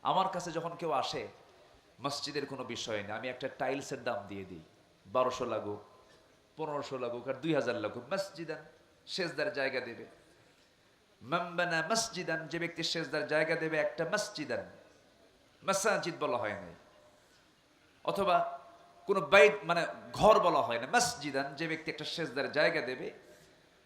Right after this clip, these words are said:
বানাল্লাহু লাহু বাইতান ফিল জান্নাহ, আমি তার জন্য জান্নাতে একটা ঘর বানায় দেব।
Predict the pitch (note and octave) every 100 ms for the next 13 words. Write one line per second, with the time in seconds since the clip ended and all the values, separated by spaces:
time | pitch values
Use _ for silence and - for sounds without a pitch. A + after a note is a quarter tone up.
0 | - C3 G3 G3+ F#3+ F#3+ F#3+ F#3 F3 E3
1 | D#3+ - A#3 E4 D#4+ C4+ C4 - D#3 B2+
2 | A2 F#2 F2 D#2 - - - - C3+ E3
3 | E3 E3+ E3 D3+ D3+ D3 - C3 A#2+ A#2+
4 | G2 F2 E2+ -